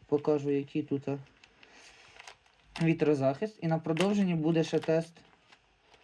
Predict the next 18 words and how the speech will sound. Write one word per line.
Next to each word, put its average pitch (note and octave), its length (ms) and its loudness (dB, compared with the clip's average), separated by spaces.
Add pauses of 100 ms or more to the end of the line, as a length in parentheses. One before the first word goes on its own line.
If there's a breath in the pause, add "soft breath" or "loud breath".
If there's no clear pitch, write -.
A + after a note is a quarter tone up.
(160)
тест D3+ 240 2
звуку. C3 440 -4 (180)
У, B2+ 240 -4 (340)
такі - 260 -16
приємні, A2+ 520 -6
приємні G#2+ 380 -4
на G2+ 120 -4
дотик. D3 320 -6 (520 loud breath)
Вони D3 180 -2
в C#3+ 40 -2
нас C#3+ 200 -2
двох C#3 300 -2
кольорів. C3+ 460 -2 (1000 loud breath)
Отака C3+ 480 -4 (380)
шапочка F3 640 -6 (440)
і G3+ 80 -4
така. B2+ 380 -8 (1200 soft breath)
Тоже C3+ 380 0